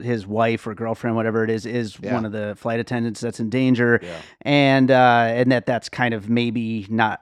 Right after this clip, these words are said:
Speaker 1: okay, not, you know, uh, with the rules of the, uh, aviation
Speaker 2: Yeah.
Speaker 1: department or <laughs> whatever.
Speaker 2: Yeah.
Speaker 1: But so there's, like, a little bit of that personal stuff mixing in with the, uh, disaster stuff.
Speaker 2: And this one makes you wonder, like, what will happen to J G L after he leaves the plane? Like, is he gonna get in trouble for these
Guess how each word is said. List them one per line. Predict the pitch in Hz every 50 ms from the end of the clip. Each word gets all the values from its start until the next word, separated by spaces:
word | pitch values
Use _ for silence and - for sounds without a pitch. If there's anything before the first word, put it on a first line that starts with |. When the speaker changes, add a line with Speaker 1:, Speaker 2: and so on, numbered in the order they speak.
| _ -
Speaker 1:
okay, | 113 - - - 123 117 110 110 113
not, | 113 123 120 117 110 107
you | 131 131
know, | 123 117 127 120
uh, | 113 98 78 69 - - -
with | 139 151 151 - -
the | 135
rules | 120 131 143 143 139 131 131 127 117
of | 127 120 110 110
the, | 117 117 117 117 117
uh, | 113
aviation | 113 117 123 131 120 123 123 123 123 117 113 107 120 117 117
Speaker 2:
Yeah. | 113
Speaker 1:
department | 110 - - 113 113 117 117 113 117
or | 120 127
<laughs> | - -
whatever. | 170 147 143 135 123 131 127
Speaker 2:
Yeah. | 123
Speaker 1:
But | 113 135 131 127 - - - - - -
so | - 254 254
there's, | 240 247 240 208
like, | 226 214 190
a | 190
little | 190 190 185 170
bit | 180
of | 170 165
that | 156 139 - -
personal | 147 143 139 - 135 143 131 120
stuff | - - 135 120 110 -
mixing | 123 123 - - - 131 113
in | 113 113 110
with | 107 -
the, | - 113 107 107 107
uh, | 107 104 101
disaster | 101 101 113 101 107 104 101 98 - - 101
stuff. | - - - 98 101 120 - _ _ _ _ _ _ _ _ _ _ _ _ _ _ _
Speaker 2:
And | 139 147 156 175
this | 254 - 262
one | 240 196 190
makes | 196 208 202 - 226
you | 180 147
wonder, | 131 156 185 233 240 226 208 185 160
like, | 160 165 151 123
what | 160 220 269 262 -
will | 170 208 277 311 330
happen | 226 202 185 165 160 196 190 180
to | 151 202 196
J | 170 - 208 196 202
G | 190 180 208 208
L | 202 196 190
after | 180 180 185 - - 208
he | 196 208
leaves | 202 202 208 208 190 165
the | 208 -
plane? | - 233 240 226 196 151
Like, | 147 135 127 110
is | 139 131 117
he | 123
gonna | 107 117 110 110
get | 101 117 104 101
in | 90 -
trouble | - - - 208 202 214 185 214 208 208 202
for | - - 123 110
these | 85 82 90 -